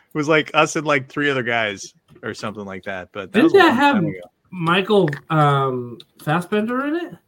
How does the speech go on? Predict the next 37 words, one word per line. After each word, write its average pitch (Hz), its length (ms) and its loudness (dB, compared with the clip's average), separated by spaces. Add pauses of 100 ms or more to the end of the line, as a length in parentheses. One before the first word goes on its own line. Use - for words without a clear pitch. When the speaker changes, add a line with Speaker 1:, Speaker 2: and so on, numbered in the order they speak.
(540)
Speaker 1:
I, 113 100 -2
I, 117 240 -4
dude, 113 220 -6
I 101 100 -2
don't 101 100 -2
Speaker 2:
Yes. 208 260 2
Speaker 1:
know - 60 -10
people's 90 200 -16
names. 90 400 -12
Speaker 2:
Michael 185 300 -2
Speaker 1:
Yeah. 202 60 -2
Speaker 2:
Fassbender 202 640 0
is, 165 160 -2
like, 156 240 -6
the, 143 560 -4
the 143 120 -6
main 160 320 -2
dude. 151 360 0 (260)
Speaker 1:
Yeah. 101 240 -6 (800)
Speaker 2:
So, - 180 -8
Speaker 1:
Actually, 139 340 0
yeah, 135 100 6
that 120 100 2
Speaker 2:
um, 131 100 -4
Speaker 1:
sounds 120 260 -2
right. 101 240 -4
Yeah. 98 280 -10 (720)
Speaker 2:
here, 127 240 -4
Speaker 1:
The, 123 100 -2
Speaker 2:
here's, 139 240 -4
Speaker 1:
the 135 140 2
Speaker 2:
uh, 123 80 -4
Speaker 1:
anima-, 135 540 0
yep, 143 360 0
yep. 123 300 -6 (580)
The, 127 440 -2 (120)
Speaker 2:
Right. 131 200 -10